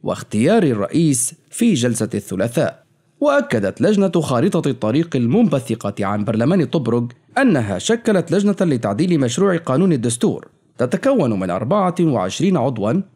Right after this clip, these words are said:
تضم ستة أعضاء من النواب وستة من الدولة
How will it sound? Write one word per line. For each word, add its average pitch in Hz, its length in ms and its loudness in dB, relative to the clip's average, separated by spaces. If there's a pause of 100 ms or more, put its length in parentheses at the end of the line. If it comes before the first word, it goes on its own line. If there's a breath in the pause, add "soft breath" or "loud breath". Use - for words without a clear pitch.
(140)
تضم 262 360 4
ستة 214 420 0
أعضاء 131 400 2
من 156 140 2
النواب 117 560 0 (200)
وستة 214 540 0
من 147 200 2
الدولة 107 520 -2